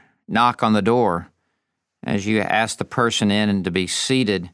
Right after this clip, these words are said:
Um, it is a scene that I have observed many, many, many times over and over again. Uh, the pastor's study becomes a maternity ward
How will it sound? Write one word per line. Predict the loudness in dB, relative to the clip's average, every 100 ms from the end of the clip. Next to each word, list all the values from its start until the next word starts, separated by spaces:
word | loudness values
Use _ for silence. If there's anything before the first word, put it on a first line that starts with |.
| _ _ _ _ _ -6
Um, | -2 0 -2 0
it | 2
is | 2 2
a |
scene | 0 0 2 4 2 2
that | 0 -2 0
I | 0 0
have | -2 -2 -2 -4 -8 -6
observed | -4 -2 0 2 2 -2 -6 -4
many, | 0 2 2 2 2 0 -4 -4
many, | 0 2 2 0 -2 -8 -10
many | -4 0 2 2 0
times | -4 -2 -2 0 -4 -4 -2
over | 0 -2 -2 0
and | 0
over | 0 -2 -2 -4 -4 -8 _ -12
again. | -12 -6 -4 -4 -6 -14 _ _ _ _ _ _ _ _ -10
Uh, | -6 -4
the | -4
pastor's | -2 -2 -2 -2 -2
study | 0 0 0 0 0 -2 -4 _ _ _ -14 -6
becomes | -4 0 0 2
a |
maternity | 0 0 0 2 2 0
ward | -2 -4 -4 -8